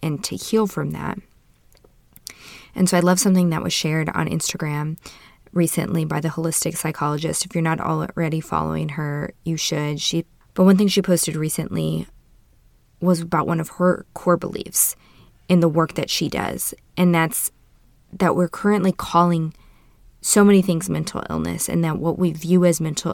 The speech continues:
illness is really nervous system dysregulation. And this is a huge mindset shift, and one that's so important because it opens up the possibility for change.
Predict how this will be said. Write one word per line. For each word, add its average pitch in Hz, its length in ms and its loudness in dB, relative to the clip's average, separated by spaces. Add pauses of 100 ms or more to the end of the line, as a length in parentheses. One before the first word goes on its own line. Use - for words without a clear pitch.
illness 175 460 -2 (320)
is 156 220 2
really 160 360 0 (200)
nervous 170 340 2
system 151 460 -2 (120)
dysregulation. - 920 -6 (800)
And 185 200 6
this 185 160 2
is 220 100 2
a 240 60 4
huge 165 580 -2 (160)
mindset 151 540 -2
shift, - 380 -10 (100)
and 180 180 4
one 170 140 2
that's 175 180 -2
so 185 240 4
important 180 540 0
because 175 260 0
it - 100 -2 (120)
opens 202 400 2
up - 180 -2
the 185 80 -4
possibility - 920 -6 (520)
for 190 200 2
change. - 520 -6